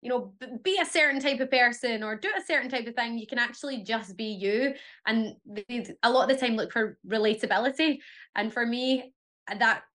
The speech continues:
that was a great thing, because I didn't want to go in there and be an over-rehearsed robot and, and be panicking about what I was gonna say. I was actually really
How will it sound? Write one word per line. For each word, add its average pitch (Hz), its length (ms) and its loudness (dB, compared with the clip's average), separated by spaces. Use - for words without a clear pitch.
that 240 160 6
was 247 120 -2
a - 100 0
great 220 220 0
thing, 247 220 0
because 262 260 -4
I 240 60 -6
didn't 262 240 0
want 254 180 -4
to 302 100 -4
go 302 140 2
in 277 160 2
there 277 140 -2
and 262 100 -2
be 247 140 -6
an 247 60 -6
over-rehearsed 240 640 -4
robot 233 540 0
and, 214 320 -4
and 214 180 -6
be 220 160 -6
panicking 233 460 2
about 214 240 0
what 220 140 -2
I - 40 -4
was 220 140 -10
gonna 226 180 -6
say. 220 380 -2
I 233 40 4
was 233 120 2
actually 262 480 2
really 233 500 0